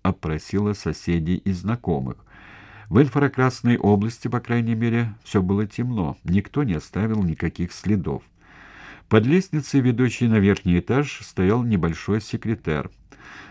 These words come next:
на котором стопкой лежали письма и другие бумаги. Место было такое укромное, что я мог воспользоваться карманным фонариком, не опасаясь, что его свет заметят снаружи.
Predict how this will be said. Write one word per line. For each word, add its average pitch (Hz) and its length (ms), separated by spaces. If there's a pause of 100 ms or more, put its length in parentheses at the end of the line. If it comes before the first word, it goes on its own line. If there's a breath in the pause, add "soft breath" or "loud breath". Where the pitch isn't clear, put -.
на 87 100
котором 104 440
стопкой 107 500
лежали 80 380
письма 135 640
и 117 80
другие 82 460
бумаги. 92 640 (920 loud breath)
Место 139 380
было 127 220
такое 120 480
укромное, 123 640
что 95 200
я 120 80
мог 110 320
воспользоваться 107 800
карманным 95 520
фонариком, 90 760
не 95 140
опасаясь, 110 640
что - 280
его 80 200
свет - 500
заметят 87 580
снаружи. 95 680